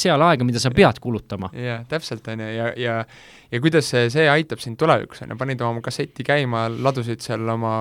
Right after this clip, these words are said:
Speaker 2: võimast esitust ära, tulid tagasi, sa ei teagi kliendist midagi, sa ei tea, kas t-, et okei, et miks ta siis ei osta, kas,
Speaker 1: Just.
Speaker 2: kas küsimus on see, et on halb ajastus?
Speaker 1: Just.
Speaker 2: Või on küsimus see, et hetkel raha ei ole, on ju? Või küsimus see,
Speaker 1: Finantsplaneerimine.
Speaker 2: et, et ta on lihtsalt kaugel sellest
Speaker 1: Mhm.
Speaker 2: protsessist. Aga kui sa ise möllad ja sa seda dialoogi ei tee ja ei kaardista,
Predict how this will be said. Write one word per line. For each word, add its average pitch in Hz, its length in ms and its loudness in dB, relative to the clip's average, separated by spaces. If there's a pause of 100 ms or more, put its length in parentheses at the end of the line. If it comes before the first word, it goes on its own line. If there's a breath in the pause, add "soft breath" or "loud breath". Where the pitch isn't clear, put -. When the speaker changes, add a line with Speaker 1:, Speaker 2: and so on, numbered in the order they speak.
(140)
Speaker 2:
võimast 131 540 2
esitust 131 500 -2
ära, 143 100 4
tulid 110 220 -6
tagasi, 117 400 -2
sa 113 80 -4
ei 113 80 -6
teagi 127 320 0
kliendist 123 320 -4
midagi, 113 160 -4
sa 151 80 2
ei 151 80 2
tea, 143 80 2
kas 123 160 -6
t-, - 80 -20 (320 loud breath)
et 117 80 -6
okei, 139 320 0 (320 soft breath)
et 113 160 -8
miks 160 240 0
ta 113 80 0
siis 113 80 -4
ei 147 80 4
osta, 110 240 -4
kas, 127 160 0
Speaker 1:
Just. - 80 -16
Speaker 2:
kas - 220 -4 (100)
küsimus 143 300 -2
on 156 80 0
see, 139 100 2
et - 160 -14
on 127 80 -2
halb 135 240 4
ajastus? 113 400 -4
Speaker 1:
Just. - 160 -14 (240 soft breath)
Speaker 2:
Või 151 140 4
on 156 80 2
küsimus 143 260 -2
see, 143 160 2
et 147 80 -4
hetkel 131 240 -4
raha 131 240 2
ei 123 80 2
ole, 110 140 0
on - 20 -10
ju? - 80 -4
Või 123 80 4
küsimus 123 160 4
see, - 0 -
Speaker 1:
Finantsplaneerimine. 117 480 4
Speaker 2:
et, 123 80 -8
et - 80 -8
ta 156 60 -2
on - 100 0
lihtsalt - 240 -10
kaugel 156 320 0
sellest 113 240 -10
Speaker 1:
Mhm. 120 80 2
Speaker 2:
protsessist. 110 400 -2 (160 soft breath)
Aga 127 160 -6
kui 160 80 0
sa 196 140 2
ise 185 180 4
möllad 185 320 4
ja - 80 -16
sa 127 60 -6
seda 120 180 -4
dialoogi 117 460 0
ei 120 100 -2
tee 175 220 -2
ja 117 100 -2
ei - 60 -4
kaardista, 185 220 -2